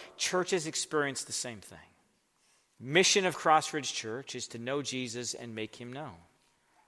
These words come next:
Let's never lose sight of that. When Jesus gives a similar commissioning to his disciples in the Gospel of John, he says it this way,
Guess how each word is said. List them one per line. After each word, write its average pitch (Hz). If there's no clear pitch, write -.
Let's -
never 135
lose 147
sight 151
of 107
that. -
When 143
Jesus 208
gives 170
a 151
similar 190
commissioning 156
to 156
his 147
disciples 151
in 139
the 135
Gospel 151
of 127
John, 160
he 139
says 143
it 127
this 175
way, 139